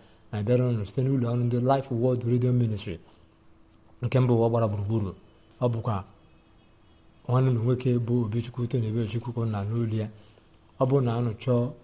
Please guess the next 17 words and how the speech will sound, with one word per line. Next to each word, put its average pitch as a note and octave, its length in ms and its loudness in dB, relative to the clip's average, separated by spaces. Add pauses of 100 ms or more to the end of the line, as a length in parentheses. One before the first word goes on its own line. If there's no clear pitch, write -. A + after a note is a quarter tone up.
(260)
karịsịa C3 600 0 (380)
ma A2 280 -4 (140)
ihe B2 160 2
akọ B2+ 260 -2
mgbaama A2 400 0 (380)
ma G#2 120 -6
okwu B2 300 0
ma A2+ 220 0
ajụjụ G#2+ 360 -2
ọbụla, G#2 280 -2 (400)
unu C3 140 0
ga-enweta A#2+ 360 0
n'igwe B2 360 2
okwu A2 200 -4
zero B2+ 260 4
eight B2 180 2
zero G2 300 -2